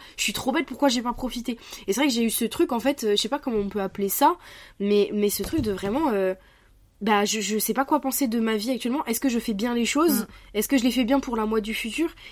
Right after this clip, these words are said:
Speaker 1: Et, et c'est vrai que c'est, c'était très compliqué à gérer. Du coup, euh, en fait, j'ai plus angoissé d'avoir vingt ans. Et, et le début de passage, bon, après, forcément, il y a eu ma vie qui a changé, donc j'ai plus
Speaker 2: Mm.
Speaker 1: trop le temps d'y penser. Mais, euh, mais c'est vrai que j'ai, j'ai eu ce, cette grosse angoisse, euh, au moment d'avoir vingt ans. Euh, ça m'a bien bouffé quand même.
Speaker 2: Oui, oui,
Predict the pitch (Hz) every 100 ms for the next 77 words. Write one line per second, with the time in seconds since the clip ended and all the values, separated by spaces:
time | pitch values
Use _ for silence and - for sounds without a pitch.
0 | - - 226 226 226 262 233 196 196 -
1 | - 180 - 269 277 285 294 254 254 196
2 | 190 302 208 190 262 220 196 262 262 240
3 | 226 247 240 262 226 208 202 208 240 285
4 | - - - - _ - 214 202 196 208
5 | 202 202 196 202 214 214 240 220 185 220
6 | 214 220 214 185 180 190 220 220 220 190
7 | 180 240 220 202 - 208 220 214 214 220
8 | 311 349 - - - - 196 202 202 196
9 | 196 190 196 202 269 202 190 - 190 202
10 | 196 180 - 170 170 254 269 240 233 262
11 | 220 196 190 196 202 214 208 196 202 214
12 | 269 208 185 180 190 185 208 262 277 -
13 | 320 - 254 247 302 240 233 277